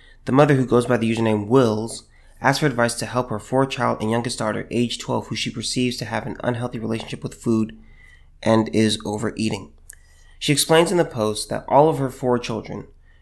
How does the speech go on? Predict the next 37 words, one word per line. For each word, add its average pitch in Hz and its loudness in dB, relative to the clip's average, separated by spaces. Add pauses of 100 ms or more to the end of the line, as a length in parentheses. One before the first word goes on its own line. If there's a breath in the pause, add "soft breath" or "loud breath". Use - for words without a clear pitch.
(200)
three 208 8
of 165 4
whom 104 0
are 110 -2
on 110 0
the 107 -2
autistic - -6
spectrum, - -10 (380 soft breath)
have 123 -10
struggled 147 2
with 143 0
their 135 2
weight, 117 0
including 131 0
herself 120 -2
and 113 -2
her 110 -2
mother. 107 -4 (380 soft breath)
But - -8
with 120 -2
guidance, 143 2 (220)
her 110 -8
th-, - -16 (180)
older 135 2
three 110 -4
have, 104 -6 (540 soft breath)
quote, - 2
"sort 135 2
of 127 -2
come 127 -2
ar-, 110 -2 (280)
sort - 0
of 120 -2
come 117 -4
around," 104 -4
end 104 -8
quote. - -18